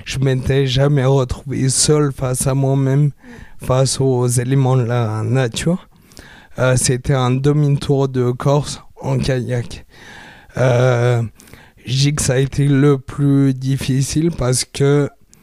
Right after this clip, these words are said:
finalement, ça a été le premier et c'est ce premier défi qui m'a permis d'en, d'en réaliser d'autres. Euh,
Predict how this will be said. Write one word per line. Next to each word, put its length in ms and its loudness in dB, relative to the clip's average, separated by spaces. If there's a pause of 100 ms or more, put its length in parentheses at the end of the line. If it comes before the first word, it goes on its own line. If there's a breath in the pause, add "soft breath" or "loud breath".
(300 soft breath)
finalement, 640 0
ça 180 -4
a 20 -2
été 480 -4
le 200 0
premier 580 0
et 100 -2
c'est 340 -2
ce 220 0
premier 420 -2
défi 480 -2
qui 160 -4
m'a 240 -2
permis 480 0
d'en, 520 -2 (140)
d'en 160 0
réaliser 760 0
d'autres. 560 -4 (760 loud breath)
Euh, 460 2